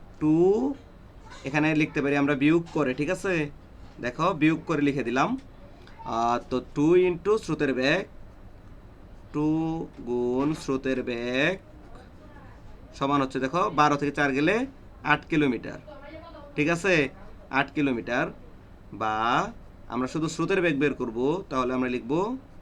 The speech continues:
স্রোতের বেগ সমান এই যে আট উপরের আর দুই গুণাকার আছে, নিচে চলে আসবে, ভাগ হয়ে যাবে এত কিলোমিটার, দুই চারে আট কিলোমিটার। ঠিক আছে?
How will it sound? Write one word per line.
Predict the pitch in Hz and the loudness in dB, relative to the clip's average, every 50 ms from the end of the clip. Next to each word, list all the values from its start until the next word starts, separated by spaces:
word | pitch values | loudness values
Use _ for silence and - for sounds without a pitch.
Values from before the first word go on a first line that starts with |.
| - - - | -20 -18 -18
স্রোতের | - - 127 120 113 98 - 120 120 120 123 127 143 156 175 196 214 - - - - - - - - - - - | -10 -8 -6 -6 -6 -4 -4 -4 -2 0 0 2 2 2 0 0 -2 -8 -14 -18 -20 -20 -20 -20 -20 -16 -12 -8
বেগ | - 107 104 104 107 110 117 123 139 165 185 - - - - - - - - - - - - - - - - - - - - - - - - - - - - - - - - - | -8 -6 -6 -6 -6 -4 -2 -2 -2 -2 -2 -4 -10 -18 -18 -18 -16 -16 -16 -16 -16 -16 -16 -18 -18 -18 -20 -20 -20 -20 -20 -20 -20 -20 -20 -18 -18 -18 -18 -18 -20 -20 -12 -6
সমান | 127 123 117 120 123 135 160 180 - - - - - - - - - - | -4 -4 -2 0 2 2 2 0 -2 -6 -12 -18 -20 -20 -20 -20 -4 2
এই | 180 190 175 | 2 4 6
যে | 160 170 | 6 4
আট | 147 139 139 139 - | 4 4 2 2 -2
উপরের | 160 156 156 156 165 165 - - - - | -4 -4 -2 -2 0 0 -2 -4 -6 -2
আর | 131 131 123 | 0 0 0
দুই | 113 110 147 151 | 2 2 2 2
গুণাকার | 143 123 151 156 170 170 170 170 | 4 4 4 2 2 2 2 0
আছে, | 170 170 165 170 | 0 0 0 0
নিচে | 160 160 - 135 | 0 0 -2 -2
চলে | 131 151 139 135 | -2 0 2 2
আসবে, | 123 110 117 120 | 0 0 -2 -2
ভাগ | 117 113 117 113 | -2 -2 -2 -2
হয়ে | 127 120 117 | -2 -4 -2
যাবে | 110 135 139 | 0 0 -2
এত | 139 139 | -2 -2
কিলোমিটার, | 127 139 139 139 143 139 180 180 | -2 -2 0 0 0 0 -2 0
দুই | 147 147 147 139 | 0 0 0 0
চারে | - 151 151 175 208 233 277 320 - - - - - - - - - - - - - - - | 0 -2 -2 0 0 0 -2 -2 -4 -14 -20 -20 -20 -20 -20 -20 -20 -20 -20 -20 -20 -2 0
আট | 151 156 156 - | 0 0 0 0
কিলোমিটার। | - 156 143 131 117 113 - - - - - - - - - - - - - - - - - | 2 4 4 4 2 -2 -6 -10 -14 -14 -16 -18 -20 -20 -20 -20 -20 -20 -20 -20 -18 -8 -6
ঠিক | 170 165 | -2 -2
আছে? | 202 - - 190 180 165 160 | -2 0 2 2 2 2 0